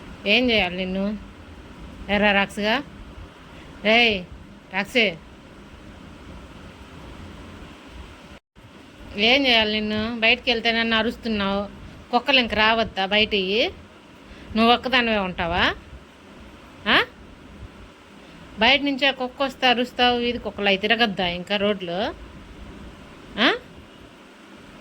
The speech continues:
అట్టయితే తంతారు మనల్ని జనాలు, నువ్వు పొద్దుకులు అరిస్తే. నిన్ను పంపించేయమంటారులే ఉండు. ఇట్టా అరుస్తున్నాడు మీ రాక్సే, మంచోడు కాదు,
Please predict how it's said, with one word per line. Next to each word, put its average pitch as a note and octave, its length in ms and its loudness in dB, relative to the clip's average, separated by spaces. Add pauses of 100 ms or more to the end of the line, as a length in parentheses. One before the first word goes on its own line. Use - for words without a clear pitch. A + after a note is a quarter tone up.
(1200)
అట్టయితే A#3+ 360 2 (120)
తంతారు B3 420 2
మనల్ని F#3+ 360 -4 (140)
జనాలు, G#3 360 2 (380)
నువ్వు G3+ 180 -4
పొద్దుకులు G#3 460 2
అరిస్తే. G3+ 320 -4 (2500)
నిన్ను A#3+ 200 8 (100)
పంపించేయమంటారులే G#3 920 2
ఉండు. G3 160 -2 (1600)
ఇట్టా G3+ 160 2 (140)
అరుస్తున్నాడు G#3+ 560 0 (280)
మీ F#3 80 -4 (100)
రాక్సే, F#3+ 320 -2 (100)
మంచోడు G3 400 2
కాదు, E3+ 220 -2